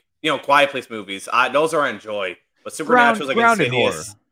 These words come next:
Speaker 2: Yeah.
Speaker 1: Yeah, grounded horror. I just prefer them more.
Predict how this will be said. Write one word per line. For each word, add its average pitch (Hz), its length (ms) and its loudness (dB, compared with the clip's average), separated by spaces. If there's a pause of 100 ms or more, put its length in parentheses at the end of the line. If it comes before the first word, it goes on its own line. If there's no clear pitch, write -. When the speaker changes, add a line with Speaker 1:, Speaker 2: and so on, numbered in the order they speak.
(320)
Speaker 2:
Yeah. 127 260 2
Speaker 1:
Yeah, 110 60 -8
grounded 131 280 -4
horror. 107 320 -6
I 101 140 -6
just 104 360 -18
prefer 120 320 -6
them 113 120 -8
more. 104 520 -8